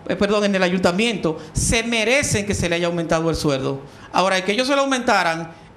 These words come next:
ellos sabrán lo que han hecho. Pero yo le he dicho a los muchachos, a la gente que hemos conversado para apoyar este proyecto, le he dicho claro,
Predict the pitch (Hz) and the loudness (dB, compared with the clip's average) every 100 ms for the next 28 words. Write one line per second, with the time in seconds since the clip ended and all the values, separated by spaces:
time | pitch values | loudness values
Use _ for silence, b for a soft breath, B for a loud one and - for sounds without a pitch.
0 | - 220 233 233 208 202 196 190 170 156 | -6 -4 -2 -2 0 0 0 -2 0 -2
1 | 139 139 139 B B B - 208 202 180 | -2 -4 -6 B B B -2 0 0 -4
2 | 180 220 247 190 139 - - 185 196 233 | -4 0 2 0 -4 -8 -4 -2 -2 -2
3 | 247 233 175 165 - - 156 156 139 143 | -2 0 0 -2 -4 -4 0 0 0 -4
4 | - - B B B 170 170 220 240 240 | -6 -14 B B B -2 0 -2 -2 0
5 | 226 - 214 214 226 202 185 202 185 156 | -2 -2 -2 0 0 0 0 0 0 -2
6 | 160 B B - 185 190 190 185 190 190 | -6 B B -4 -2 -2 -2 -2 -2 -2
7 | 185 185 185 185 175 185 196 160 143 135 | -2 -2 -2 -2 -2 -2 -4 -2 0 -2